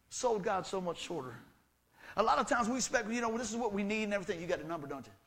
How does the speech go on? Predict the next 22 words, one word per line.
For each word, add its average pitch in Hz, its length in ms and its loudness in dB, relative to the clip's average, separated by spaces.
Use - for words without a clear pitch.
Hundred 143 260 -20
eighty-three - 400 -20
hours. - 120 -20
Hundred 269 340 2
eighty-three 240 500 4
hours. 185 480 8
Can 262 140 2
you 330 80 4
imagine 269 280 4
somebody 254 260 2
listening 240 280 0
to 226 80 0
me 247 40 0
for 208 80 -4
a 180 80 0
hundred 208 240 -2
eighty-three 226 360 0
hours? 247 320 2
Pray 349 180 12
for 285 120 6
them 262 140 6
people. 202 240 4